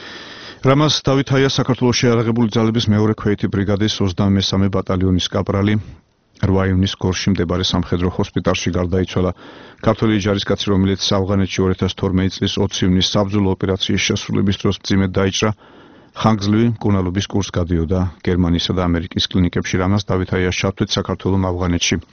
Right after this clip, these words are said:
ოცდაათი ჯარისკაცი დაკარგა. საქართველოს პრემიერ-მინისტრი ირაკლი ღარიბაშვილი აღშფოთებას გამოთქვამს იმ ფაქტის გამო, რომ ვერ მოხერხდა მკვლელობაში ბრალდებული პირის გასამართლება.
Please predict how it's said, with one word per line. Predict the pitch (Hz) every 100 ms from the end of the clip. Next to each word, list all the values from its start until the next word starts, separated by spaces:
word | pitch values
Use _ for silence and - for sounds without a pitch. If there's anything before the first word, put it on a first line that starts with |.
| _ - - - -
ოცდაათი | - 95 87 87 - 90
ჯარისკაცი | 80 87 87 - 90 -
დაკარგა. | 85 87 - 92 87 92 - _ - - _ _ _ _ - _ _ - - - -
საქართველოს | - 113 107 113 110
პრემიერ-მინისტრი | - 110 110 104 107 - 101
ირაკლი | 101 104
ღარიბაშვილი | 92 98 98 101 107 101
აღშფოთებას | 95 - 101 95 98 -
გამოთქვამს | 92 92 - 104 -
იმ | 92
ფაქტის | 92 90 90 -
გამო, | 92 98
რომ | 104
ვერ | 95 98
მოხერხდა | 104 95 92 - 101
მკვლელობაში | 98 101 90 87 87 90
ბრალდებული | 98 87 87 92 90
პირის | 92 98 95 - - - - - - - -
გასამართლება. | 113 113 120 107 98 98 98